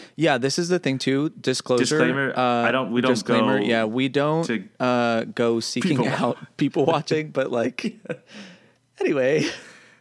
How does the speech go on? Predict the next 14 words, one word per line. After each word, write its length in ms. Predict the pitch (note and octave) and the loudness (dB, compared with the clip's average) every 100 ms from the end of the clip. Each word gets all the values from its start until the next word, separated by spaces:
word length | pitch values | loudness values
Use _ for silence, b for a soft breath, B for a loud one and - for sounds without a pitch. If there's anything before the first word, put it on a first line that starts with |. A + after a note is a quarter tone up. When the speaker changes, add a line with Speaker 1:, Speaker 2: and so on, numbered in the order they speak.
| B | B
Speaker 2:
Okay. 420 | - G4 A3+ - | -4 -2 -2 0
Speaker 1:
Now 100 | E3+ | 2
that 100 | G#3 | 4
we 80 | F#3+ | 2
sound 260 | E3 F3 E3 | 4 2 2
Speaker 2:
Thank 100 | F3 | 2
Speaker 1:
super 320 | - C#4+ E3+ | 2 4 2
creepy. 520 | - D3+ C3+ C#3+ E3 - | 2 0 2 2 0 -2
<laughs> 80 | - | -4
Speaker 2:
<laughs> 0 | D3+ | 4
I 420 | - - A3+ F#3 - | 4 6 2 2 2
know. 640 | A3+ - C#3+ C#3+ C#3 C#3+ - | 2 4 0 0 -2 -4 -8
<laughs> 60 | - E4 - A4+ - A#4 - - _ _ _ B B B D4 B | -6 -6 -4 -6 -6 -8 -10 -16 _ _ _ B B B -4 B
Um, 500 | C3+ C#3 C3+ A2 | 0 0 -2 -4